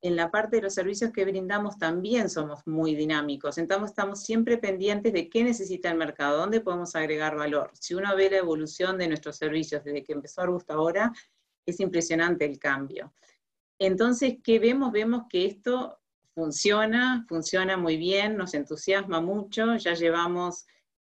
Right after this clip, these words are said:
ya tenemos la experiencia de haber empezado en diferentes países, diferentes mercados, y entonces la verdad creemos que, que no tenemos límite hacia dónde podemos crecer, la idea nuestra es seguir yendo a más mercados y, y bueno,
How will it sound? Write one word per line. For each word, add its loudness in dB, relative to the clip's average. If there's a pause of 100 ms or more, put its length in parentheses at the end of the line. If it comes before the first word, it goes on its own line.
ya 2
tenemos 2
la 2
experiencia 0
de 2
haber 2
empezado -4
en 0
diferentes -2
países, -2
diferentes -4
mercados, -2 (500)
y 4
entonces 2
la 2
verdad 0
creemos 0
que, -2
que -2
no 0
tenemos -2
límite 0
hacia -2
dónde 0
podemos -4
crecer, -2
la 0
idea -2
nuestra -4
es -6
seguir -2
yendo -4
a -4
más 0
mercados 0
y, -4
y -8
bueno, -2